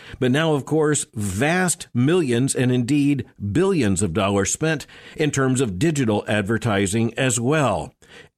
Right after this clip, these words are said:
There is virtually nowhere in the United States of America where you have been safe in recent months, not just to say in recent days and hours, from this absolute avalanche of advertising and messaging.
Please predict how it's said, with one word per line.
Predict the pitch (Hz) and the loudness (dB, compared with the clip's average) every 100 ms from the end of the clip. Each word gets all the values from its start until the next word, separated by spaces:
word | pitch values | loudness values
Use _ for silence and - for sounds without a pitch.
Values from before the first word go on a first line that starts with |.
| _ | _
There | 156 180 | 0 2
is | 143 | 2
virtually | 180 160 160 | 0 2 2
nowhere | 143 175 208 175 170 196 | 2 2 2 2 2 0
in | 180 170 | 2 2
the | 175 | 2
United | 165 156 160 139 | 2 2 0 0
States | 165 156 - | 0 0 0
of | 139 | 2
America | 151 170 175 196 165 | 2 2 0 0 2
where | 135 175 | 2 2
you | 131 170 | 2 2
have | 147 139 | 2 0
been | 143 135 | 0 0
safe | - 156 175 170 | 0 0 0 0
in | 123 120 | 0 2
recent | 151 165 143 110 | 2 2 0 0
months, | 113 160 190 - 104 | 0 0 -2 -4 -2
not | 139 156 | -2 -2
just | 113 147 - | -2 -2 -2
to | 127 | -2
say | 160 156 151 | 0 2 2
in | 98 | 2
recent | 120 165 160 107 | 2 0 0 -2
days | 123 131 156 - | 0 2 0 0
and | 113 110 | -2 0
hours, | 143 156 156 151 - - - - | 0 0 0 -2 -8 -20 -20 -8
from | - 214 170 | -2 2 2
this | 135 135 - | 2 0 -2
absolute | 170 160 156 143 131 - | -2 0 0 0 0 -2
avalanche | 156 175 143 120 98 113 - - | -2 0 0 2 2 0 -2 -2
of | 143 131 | -2 0
advertising | 156 156 139 117 117 110 113 127 | -2 0 0 0 0 0 0 -2
and | 135 127 | 0 0
messaging. | 139 127 117 95 76 58 | 2 0 0 -2 -4 -8